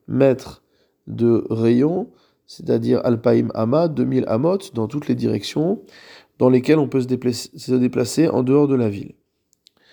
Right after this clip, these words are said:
Nous avions vu notamment que si jamais il y a une maison qui est un peu à l'extérieur de la ville, mais qui se trouve dans les soixante-dix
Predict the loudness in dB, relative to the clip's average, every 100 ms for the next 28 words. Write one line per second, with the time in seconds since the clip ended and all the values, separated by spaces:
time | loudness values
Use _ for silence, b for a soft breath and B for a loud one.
0 | b b b b -6 2 4 4 0 0
1 | 0 0 0 0 0 0 -6 b b b
2 | _ -8 -2 2 2 2 4 4 4 0
3 | 0 0 -2 -4 -12 _ _ _ _ -6
4 | 0 4 4 0 -6 -4 -4 2 2 2
5 | 0 2 4 4 2 0 0 -2 -4 -6
6 | b b b -8 -6 -6 -4 -4 0 2
7 | 4 4 4 2 -2 -2 -2 -2 -4 -4